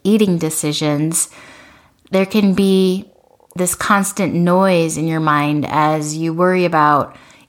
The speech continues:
eating too much or eating the wrong thing, or maybe you struggle with guilt thinking you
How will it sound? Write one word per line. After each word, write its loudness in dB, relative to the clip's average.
eating 0
too 0
much 2
or 2
eating 0
the 0
wrong 0
thing, -2
or 0
maybe -2
you -2
struggle -2
with -4
guilt -2
thinking -4
you -2